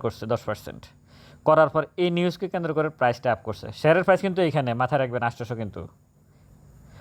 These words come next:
দশ পার্সেন্ট শেয়ার, এ, কি বলে, <clears throat> দশ পার্সেন্ট ক্যাশ ডিভিডেন্ড দিয়ে আমাদের এই পুঁজিবাজারে, এ, পা-, আট টাকা, নয় টাকা,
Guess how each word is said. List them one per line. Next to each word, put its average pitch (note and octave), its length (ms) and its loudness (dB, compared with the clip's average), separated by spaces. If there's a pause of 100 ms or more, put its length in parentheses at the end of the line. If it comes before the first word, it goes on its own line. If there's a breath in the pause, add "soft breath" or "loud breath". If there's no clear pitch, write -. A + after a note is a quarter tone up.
(220 soft breath)
দশ D3 180 4
পার্সেন্ট F3 320 2 (480 soft breath)
শেয়ার, D#3 300 6
এ, D#3 240 -4 (260)
কি D3+ 120 -6
বলে, D3 180 -2 (220)
<clears throat> A#3+ 300 2
দশ D3+ 160 4
পার্সেন্ট E3 280 0
ক্যাশ C#3+ 180 6
ডিভিডেন্ড D#3+ 420 0
দিয়ে E3 180 4 (320)
আমাদের B2+ 300 0 (460)
এই B2+ 240 -4
পুঁজিবাজারে, C3+ 560 4
এ, - 800 -6
পা-, - 120 -8 (300)
আট D3 140 -2
টাকা, C#3+ 160 4
নয় C#3 180 2
টাকা, C3 120 2